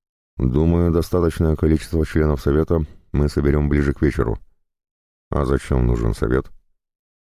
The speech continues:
"Карт Халош, глава одного из великих родов,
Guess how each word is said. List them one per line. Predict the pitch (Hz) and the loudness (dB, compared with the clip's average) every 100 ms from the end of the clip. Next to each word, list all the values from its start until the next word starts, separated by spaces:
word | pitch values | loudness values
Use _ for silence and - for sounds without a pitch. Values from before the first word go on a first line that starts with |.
| _ - | _ -4
"Карт | 82 78 | -2 -2
Халош, | - 78 85 87 - - _ _ - | -2 0 0 0 -6 -20 _ _ -4
глава | 62 65 73 76 | 0 2 2 0
одного | 71 73 78 | 2 2 2
из | 69 | 2
великих | 71 73 - 65 | 2 2 0 -2
родов, | 65 80 90 | -2 0 -2